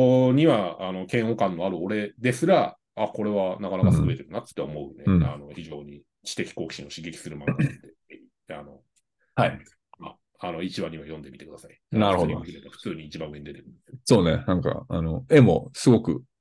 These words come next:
Speaker 2: うー、綺麗なタッチで。
Speaker 1: キャッチーというかね。
Speaker 2: うん、うん。
Speaker 1: うん。あの、結構、十三話も、十三巻も出てるなんて、
Speaker 2: うん。
Speaker 1: なかなかないです。
Speaker 2: うん。はい。
Speaker 1: 面白いってことですよ。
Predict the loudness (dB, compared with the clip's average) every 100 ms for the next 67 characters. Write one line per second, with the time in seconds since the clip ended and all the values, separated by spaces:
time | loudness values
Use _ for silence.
0 | _ -8 -4 -4 -4 -4 2 4 4 0
1 | -2 -8 -8 -8 -8 0 2 2 0 -4
2 | -4 -6 -12 -14 -14 -16 -20 _ _ _
3 | _ _ _ _ _ -6 -4 -6 -8 -14
4 | _ _ _ _ _ -2 2 4 4 2
5 | 0 -2 0 2 2 2 0 -2 -2 -2
6 | -2 -6 -14 _ -14 -4 0 2 0 0
7 | -4 -16 _ _ _ -8 -4 -2 0 0
8 | -2 -6 -16 -16 -16 -18 -20